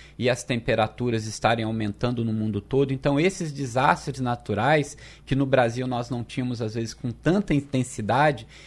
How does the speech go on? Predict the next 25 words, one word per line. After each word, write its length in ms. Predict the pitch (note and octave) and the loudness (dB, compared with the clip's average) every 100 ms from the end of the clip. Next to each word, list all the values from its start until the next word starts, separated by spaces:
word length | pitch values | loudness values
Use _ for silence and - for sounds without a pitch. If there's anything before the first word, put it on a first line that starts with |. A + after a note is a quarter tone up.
| - - | -20 -4
e 160 | C3+ D#3+ | 2 4
a 80 | D#3 | 4
população 760 | - D3+ - C#3+ C3 - C3+ | 2 -2 4 4 2 0 -4
morando 560 | B2+ C#3 C3+ B2+ C3 A#2+ | -2 0 0 0 -2 0
aí 300 | A#2 A#2+ A#2+ - | 0 0 -4 -4
agora 360 | A2 A2 A2+ | -2 0 0
em 120 | A#2+ | 0
áreas 280 | A2 A#2 A#2 | 0 0 -2
de 120 | A#2+ | -2
risco, 480 | C#3+ C#3 E3+ - G3+ - - - | -2 0 -2 -4 -10 -10 -18 -2
vão 240 | C#3 F3 | 2 2
acontecer, 580 | F3 F3 E3+ E3 - D#3+ | 2 0 0 -4 -2 -2
infelizmente, 800 | E3 - F3 E3 D3+ D3+ D#3 - | -2 -2 -2 0 0 0 -2 -2
calamidades 920 | D#3 D#3 D3+ C#3 C#3 D3+ D#3+ D#3 - - - - | 0 2 2 4 6 6 4 -4 -14 -18 -20 -6
durante 480 | D3 F3+ E3 D#3+ - | 4 6 6 6 4
aí 200 | D#3 D#3+ | 4 4
muitos 480 | D#3 E3+ F3 F3 D3 | 2 0 0 0 2
anos 320 | D3+ D3+ D#3 | 2 2 2
se 80 | D3 | 0
a 40 | |
gente 320 | C#3+ D3 - | 2 -2 -2
não 140 | C#3+ C#3+ | -2 0
tomar 320 | C#3+ C3 B2+ | 0 2 4
algumas 420 | C3+ B2+ C3+ C3 | 2 2 -2 -4
providências 920 | - C3+ B2 A#2 C3 C3+ - C#3 - | -2 -2 -2 -2 -2 -2 -4 -8 -8